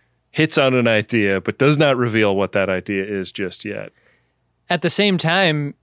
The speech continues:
Speaker 2: Tendi and Tielan are doing some work in the six bay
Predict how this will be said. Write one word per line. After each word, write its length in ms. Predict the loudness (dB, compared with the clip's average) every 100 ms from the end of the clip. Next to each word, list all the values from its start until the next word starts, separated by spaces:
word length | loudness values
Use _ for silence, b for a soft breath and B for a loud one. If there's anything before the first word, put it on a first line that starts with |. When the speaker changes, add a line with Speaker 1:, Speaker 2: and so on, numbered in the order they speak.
| _
Speaker 2:
Tendi 480 | -4 -2 0 0 2
and 120 | 0
Tielan 680 | 0 0 0 0 0 -2 -6 -2
are 480 | 0 2 2 -2 -4 _ _ _ _
doing 260 | -2 0 -2
some 180 | -2 0
work 260 | 0 -2
in 60 | -4
the 80 | -4
six 300 | -2 -2 -2
bay 400 | -2 0 -2